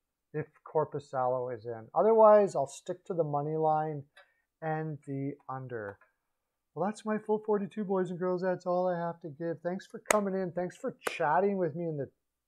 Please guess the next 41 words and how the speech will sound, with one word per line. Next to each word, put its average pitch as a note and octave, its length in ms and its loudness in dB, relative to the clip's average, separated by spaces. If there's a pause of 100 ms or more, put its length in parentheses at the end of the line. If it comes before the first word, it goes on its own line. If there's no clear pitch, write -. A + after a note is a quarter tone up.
(200)
comment F3 440 0
section. F3 360 -6
I C3 60 -2
love C#3+ 420 2
it. F3+ 140 0 (460)
Tell A3 140 10
me A#3 120 4
what G#3 180 4
your F#3+ 120 -4
picks - 280 -8
are F3 140 0
for E3+ 160 -8
the D#3 80 -4
day. D#3+ 260 2
I'll, B2+ 380 0
I'll, F3+ 320 0 (240)
I'll G#3 120 -4 (100)
connect A3 340 -6
with G3+ 140 -12
you. G#3+ 120 -4 (560)
I G#3+ 180 8
will. G3 280 2 (260)
Hit A3+ 120 -2
the A#3 80 0
scr-, G3+ 380 4
subscribe F#3 680 2 (140)
bell, E3+ 480 6 (200)
all E3+ 240 6
of D3+ 60 2
that. D3+ 280 4 (280)
See - 220 -6
you G3+ 80 6
at F#3 120 4
my E3 140 -2
show F3+ 280 -2
tomorrow D3 600 -2
between C#3 420 -12 (140)
three F#3+ 420 -6
and D#3 280 -8 (100)
five C#3+ 500 0 (380)
Eastern D3 680 -8